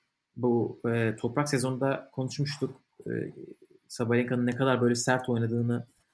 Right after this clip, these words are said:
e, bu Lugano'ya konuştuğumuz zaman. Çünkü orada izlemiştim. E, Toronto'da, pardon, Montreal'de, Kanada'da Wozniacki'yi eledi ikinci turda. Son set tiebreak'te. Ama sonra Mertens'e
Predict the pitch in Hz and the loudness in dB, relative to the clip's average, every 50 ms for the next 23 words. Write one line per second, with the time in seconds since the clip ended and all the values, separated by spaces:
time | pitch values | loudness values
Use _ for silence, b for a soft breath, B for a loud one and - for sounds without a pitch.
0 | _ _ _ _ _ _ _ - 117 113 110 110 107 104 101 101 - - - - | _ _ _ _ _ _ _ -2 0 2 2 2 2 0 0 0 -2 -4 -8 -10
1 | - - - _ _ _ _ - 123 117 117 - - 120 120 123 123 127 123 123 | -14 -18 -20 _ _ _ _ -2 0 0 0 2 2 2 2 2 4 2 2 2
2 | 123 123 123 120 123 - - _ _ _ _ - - 120 120 117 - - 120 123 | 2 2 2 0 0 -2 -6 _ _ _ _ -4 -2 -2 -2 -2 -2 -2 0 0
3 | 127 117 117 120 113 113 127 165 175 175 - - 131 117 120 110 113 120 123 120 | 0 0 0 2 2 2 0 -2 -4 -6 -8 -8 -8 -6 -2 -2 0 0 0 2
4 | 127 123 - - - - 117 107 110 113 113 113 - - - 175 185 - _ _ | 0 0 0 -2 -4 -6 -6 -2 -2 -2 -2 -2 -4 -6 -8 -8 -8 -10 _ _
5 | _ _ _ _ _ _ _ _ _ - 113 113 113 110 110 107 104 95 - - | _ _ _ _ _ _ _ _ _ -4 -2 0 0 2 2 0 0 0 -2 -4
6 | - - _ _ _ _ _ - - - 139 147 165 175 175 - 147 147 147 170 | -8 -14 _ _ _ _ _ -6 0 2 4 4 4 4 4 2 2 4 4 4
7 | 202 208 - - - - 139 127 117 113 120 123 139 143 147 143 123 107 - - | 2 2 -2 -6 -2 0 2 2 4 2 2 2 4 4 4 4 4 4 2 0
8 | - 127 131 139 127 113 107 123 156 175 B B B B B B _ _ - 135 | 0 0 0 0 -2 -2 -2 -2 -2 -2 B B B B B B _ _ 2 4
9 | 139 143 135 139 147 160 160 160 160 160 151 151 151 - 123 117 120 117 123 151 | 6 6 6 6 6 6 4 4 6 6 8 8 8 8 6 6 6 4 4 2
10 | 165 - - - - 135 120 113 - - 123 110 - 147 170 - - - - - | 0 -2 -4 -2 0 0 0 0 -2 -2 -2 0 0 0 -2 -4 -6 -14 -12 -6
11 | - 139 131 123 - - - 120 - 127 120 120 117 117 113 107 - - 160 185 | -2 -2 0 0 0 -2 -2 -2 0 0 2 2 4 2 2 0 0 -2 -4 -4
12 | 196 - _ _ _ _ _ _ _ - 127 135 139 135 - 143 139 143 143 135 | -4 -6 _ _ _ _ _ _ _ -6 -2 -2 0 2 2 2 4 4 4 4
13 | 139 135 135 139 147 139 135 131 - - 143 139 139 - - | 4 4 4 4 2 2 2 2 2 2 2 4 2 2 -2